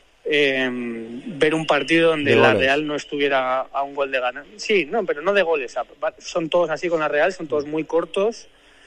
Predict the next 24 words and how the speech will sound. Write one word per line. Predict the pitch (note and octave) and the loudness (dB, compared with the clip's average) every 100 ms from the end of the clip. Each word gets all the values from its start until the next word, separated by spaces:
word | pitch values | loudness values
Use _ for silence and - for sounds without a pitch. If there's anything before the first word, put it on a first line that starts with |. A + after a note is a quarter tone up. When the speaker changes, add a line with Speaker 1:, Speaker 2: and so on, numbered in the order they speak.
| - _ _ _ | -20 _ _ _
Speaker 1:
pero | - C#3+ | -4 -2
sobre | C3+ D3 | 0 0
todo | C3 E3 D3 - | 2 0 0 -4
nos | C3 - - | -10 -10 -4
cuesta | D#3+ - C#3+ C3 A#2+ | -6 0 2 2 2
la | A#2 | 0
vida | A#2+ D3 G#2+ - - - | 0 0 -2 -8 -12 -4
hacer | B2 - A#2+ | -4 -2 -4
un | A2+ | 0
gol. | C3+ A2 - | -2 -2 -6
O | |
sea, | - G#2+ G#2+ G2+ G2 - - - | -6 -4 -2 -4 -10 -20 -20 -16
es | - | -8
un | B2 | -4
partido | A#2+ C3+ C3 | 0 2 2
de | B2+ | 0
uno | C3 | -2
cero, | A#2+ E3+ E3+ F#3+ F#3+ | 0 2 4 4 2
de | D#3 | 0
cero | - C#3+ C3 D3 E3+ - - | 0 0 2 2 0 -6 -4
uno, | F#3+ G3 | 2 4
de | D#3 | 2
cero | - C#3 B2 | 2 -2 -2
cero, | - D#3+ F#3 G3+ G#3 | 0 2 2 0 -2